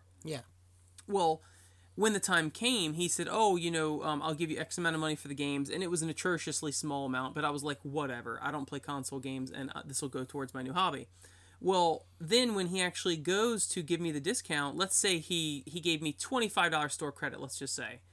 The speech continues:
Speaker 2: Well, when I went to go buy Warhammer with it, he's like, "Well, you've got fifteen dollars store credit." And I'm like, "N-, well, no, actually, you said twenty-five." And I'm making these numbers up. I don't remember what it was.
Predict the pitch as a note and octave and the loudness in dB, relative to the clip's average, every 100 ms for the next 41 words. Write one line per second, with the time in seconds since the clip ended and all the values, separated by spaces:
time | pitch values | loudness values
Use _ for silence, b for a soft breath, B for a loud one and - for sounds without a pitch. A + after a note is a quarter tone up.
0 | b b b b F#3 F3+ F#3 F3 F#3+ F3+ | b b b b 2 4 2 2 2 0
1 | F3 D#3 D3 D#3+ D4+ C#4 F#3+ D#3 D#3+ E3+ | -2 2 0 0 0 0 2 0 -2 -4
2 | F#3 F3 - G3+ F3+ D#3+ E3+ - E3+ D#3+ | -2 -4 -2 -2 -2 -2 -8 -6 -2 -2
3 | D3 C#3 D3 C3+ F#3+ C#3+ - D3 D3+ C#3+ | -2 -4 -8 -6 -6 -6 -8 -6 -4 -6
4 | - _ - D3+ E3+ F3 F3 D#3+ D#3 D#3 | -10 _ -14 -8 -4 -4 -4 -6 -8 0
5 | E3 D3+ E3+ D#3+ - E3+ E3 C#3+ - C#3+ | 0 2 2 2 0 -4 -4 -6 -4 -6
6 | B2 A3 F#3 A#2+ - b b b b F3 | -2 0 2 -2 -10 b b b b 4
7 | F#3 G3+ F#3+ E3+ C#3+ D3 C3+ C3 C#3 C#3 | 6 4 2 0 0 0 0 -4 -6 -6
8 | C#3 B2+ A#2+ B2 B2 | -6 -6 -8 -12 -14